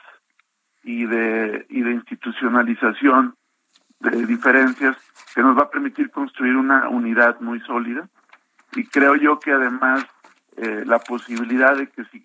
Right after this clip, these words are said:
nos unimos pueda haber alternancia en el Estado, creo que está siendo un detonante para que esas diferencias que se dan en cualquier organización política queden de lado y podamos construir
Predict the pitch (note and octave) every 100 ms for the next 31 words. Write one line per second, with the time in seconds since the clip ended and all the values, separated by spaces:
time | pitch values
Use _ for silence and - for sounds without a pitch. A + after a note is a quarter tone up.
0 | - A#2 A#2 A#2+ C3 C3 A#2+ - _ _
1 | _ _ _ B2 C3 C3 C3+ B2 A#2+ A#2
2 | B2+ A#2+ - B2 A#2 A2 - B2 A#2+ D3
3 | _ _ _ _ - F#2+ - - D3 D3
4 | C#3+ C#3+ C#3 C3+ B2 B2+ B2+ A#2 - B2+
5 | A#2 G2+ G2 - G2+ - _ _ _ _
6 | - A#2+ C#3 B2 - - - - C3 B2
7 | B2 - _ _ _ _ B2+ - B2 C3
8 | C#3+ C#3 A#2+ A2 - B2+ B2 - _ _
9 | B2 A#2 A2+ A2 A2 - B2 A#2+ B2 B2
10 | A#2 A#2+ - B2+ - _ _ _ _ B2
11 | C#3 C#3+ C3+ C3 B2+ B2 - - - B2
12 | A#2+ C3 - B2+ - B2 A#2+